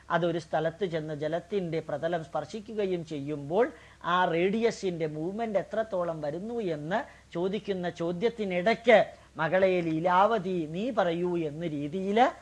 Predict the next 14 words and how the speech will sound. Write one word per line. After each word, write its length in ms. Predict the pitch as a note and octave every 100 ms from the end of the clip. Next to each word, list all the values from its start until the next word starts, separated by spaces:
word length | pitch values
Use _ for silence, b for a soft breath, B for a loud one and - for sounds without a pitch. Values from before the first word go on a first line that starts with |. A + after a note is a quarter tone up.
| -
അത് 140 | A3+ B3
വിവരിക്കുന്നുണ്ട്. 640 | G#3+ F3+ E3 E3+ D3+ C3+
ഇപ്പൊ 400 | - - - -
ലീലാവതി 760 | E3+ D#3+ F#3+ G3+ G#3+ G#3+ B3 - b b
എന്ന 200 | F#3 F3
ഗ്രന്ഥത്തിലെ 720 | C3+ C3+ C#3 F3+ F#3 G3 B3 - B -
പതിമൂന്ന് 720 | F3 G#3+ A#3+ B3 A3+ F#3+ -
അധ്യായങ്ങളിലൂടെ 1120 | D3 B2 E3+ G#3 C4 G#3 E3 D3 C#3+ D#3 A3+ - b b -
സുദീർഘമായ 1080 | G#3+ F3+ C4+ D4 D4+ A3+ C4 G3 E3 D#3
വിവരണം 640 | C#3+ C3+ D3 E3+ F#3+ B3 - b b
ഭാസ്കരാചാര്യർ 960 | - C#3+ - D3+ C#3 C#3 C#3 C3 C#3 B2+
രണ്ടാമൻ 580 | B2+ C3 D#3 E3 F#3+ D#4+ - b b b b b -
ഈ 240 | A3 D4+ - - - -
അരത്തമെറ്റിക്കും 840 | D3 D#3+ D#3+ F#3 F#3 - G3+ A3+